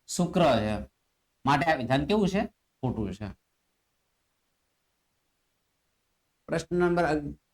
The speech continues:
આઠ છે, ગ્રેનાઇટ એટલે આગ્નેય ખડક, તો આરસ પાણ એટલે બેસાલ્ટ ખડક.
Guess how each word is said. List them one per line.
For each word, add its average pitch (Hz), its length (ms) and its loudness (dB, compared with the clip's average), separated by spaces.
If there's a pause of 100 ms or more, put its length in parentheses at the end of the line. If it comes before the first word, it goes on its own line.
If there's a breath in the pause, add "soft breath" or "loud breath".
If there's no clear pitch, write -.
(320)
આઠ 175 180 4
છે, 170 320 0
ગ્રેનાઇટ 180 420 4
એટલે 214 460 2
આગ્નેય 160 360 4
ખડક, 180 360 2
તો - 60 -4
આરસ 185 400 0
પાણ 180 280 4
એટલે 175 360 2 (280)
બેસાલ્ટ 175 600 2
ખડક. 117 280 -6